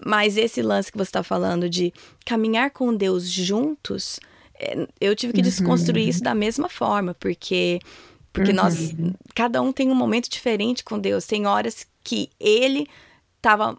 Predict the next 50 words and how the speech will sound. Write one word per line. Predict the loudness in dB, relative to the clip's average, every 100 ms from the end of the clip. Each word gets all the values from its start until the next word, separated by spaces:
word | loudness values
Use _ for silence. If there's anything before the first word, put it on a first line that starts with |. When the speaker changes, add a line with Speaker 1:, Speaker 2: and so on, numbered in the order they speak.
| -6
Speaker 1:
muito | 0 2 4 2 0
mais | 0 2 2 0 -2
e | -2 2 0 0
à | -4 -4
frente | -2 -2 -2 -4
com | -2
Deus | 0 0
e | -4
caminhando | -2 2 4 4 4
Speaker 2:
Uhum. | 2
Speaker 1:
e |
tudo, | 2 0 -2 -6 -8
e | 0
eu | 2 2 0 0
lá | 0
atrás, | 0 0 0 0 -4
porque, | -6 -10 -6 -2 -2 0
por | 2 2
N | 4 2 2
motivos. | -2 -4 -4 0
Speaker 2:
Uhum. | 2 4 6
Speaker 1:
Ou | 6 6
horas | 4 2 -2
que | -4 -2 0
eu | 0
tô | -2 0
lá | 2 4 4
Speaker 2:
Sim. | 4
Speaker 1:
e | 2
ele | 0 0
tá | -4
atrás, | -4 -2 -2 -2 -4 -14 -18 -4
e | -2
sempre | 0 -2 -2 -4
tem | -2 0
um | 0
pouco | -2 -2 0
dessa | -2 -2
frustração | -4 -6 -4 -4 -2 -2 -2
de | -4
tipo, | -6 -6 -2
"Ué, | 0 0
mas | 2 0 -2 -10 -16 -20 -16 -2
não | 0
era | 0
pra | 0
gente | -2
caminhar | -2 -2 0 -2
junto?" | 0 2 4 4 4 2
Speaker 2:
Uhum. | 2 0 0 0